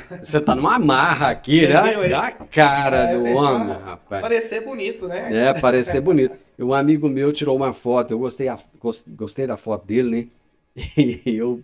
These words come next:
Speaker 1: liguei pro cara, falei assim, é, eu vou até falar o nome dele aqui, não tem problema, não. Falei, "Toninho, é, qual foi a inteligência artificial, cara, que você usou naquela foto e tal, porque ficou legal, eu queria usar também." "Eu não sei nenhuma, não." <laughs>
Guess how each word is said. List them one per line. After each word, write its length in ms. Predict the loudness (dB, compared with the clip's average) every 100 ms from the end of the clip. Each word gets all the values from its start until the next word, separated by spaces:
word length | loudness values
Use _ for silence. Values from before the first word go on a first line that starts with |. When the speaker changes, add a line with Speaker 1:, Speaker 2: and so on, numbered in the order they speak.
| -12
Speaker 1:
liguei 300 | -8 -2 -2
pro 140 | -2
cara, 340 | -10 -6 -4 -6
falei 140 | -10
assim, 340 | -8 -6 -6 -8 _ _ _ _ _ _ _ -12
é, 140 | -6
eu 40 | -4
vou 80 |
até 140 | -4 -4
falar 200 | 0 2
o 40 | 2
nome 180 | 0
dele 140 | -2 -6
aqui, 140 | -6
não 80 | -4
tem 100 | -4
problema, 460 | -2 -4 -4 -6 -6
não. 160 | -8 -12 _ _ _ _ _
Falei, 240 | -4 0 2
"Toninho, 640 | 2 2 4 2 0 -6
é, 760 | -4 -2 0 0 2 0 -2 -6 -6
qual 220 | -4 -4
foi 180 | -2 -4
a 40 |
inteligência 500 | -2 -6 -4 -4 -4
artificial, 680 | -10 -10 -10 -6 -2 -2 -4
cara, 280 | -8 -12 -12
que 60 |
você 100 | -10
usou 460 | -10 -8 -4 0 0
naquela 320 | -4 -8 -12
foto 480 | -10 -6 -2 -2 -4
e 20 |
tal, 280 | -6 -2 -2
porque 320 | -4 -18 -16 -18
ficou 240 | -14 -8
legal, 320 | -6 -4 -6
eu 60 | -6
queria 220 | -8 -10
usar 280 | -8 -6 -6
também." 400 | -8 -10 -12 -12 _ _ _ _ _ _
"Eu 120 | -6 -2
não 180 | -2
sei 180 | 4 6
nenhuma, 460 | 8 10 12 12 8
não." 100 | 6
<laughs> 1600 | 0 0 2 2 4 2 4 0 2 0 0 0 0 0 -4 -4